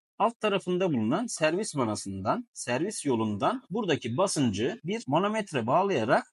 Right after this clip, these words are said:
ölçmemiz gerekir. Akışkan miktarının doğru olması sistemin etkili bir şekilde soğutma yapabilmesi için önemlidir. Sistemin soğutma döngüsü içerisinde düşük veya yüksek basınç noktaları vardır ve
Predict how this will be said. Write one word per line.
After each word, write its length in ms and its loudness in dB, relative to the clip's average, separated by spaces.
ölçmemiz 480 0
gerekir. 460 -4
Akışkan 540 2
miktarının 680 2
doğru 240 4
olması 540 0
sistemin 600 -2
etkili 380 0
bir 100 0
şekilde 680 -2
soğutma 460 0
yapabilmesi 640 2
için 360 -4
önemlidir. 680 4
Sistemin 540 0
soğutma 500 2
döngüsü 380 0
içerisinde 760 0
düşük 340 0
veya 260 4
yüksek 480 0
basınç 320 2
noktaları 500 4
vardır 420 0
ve 220 2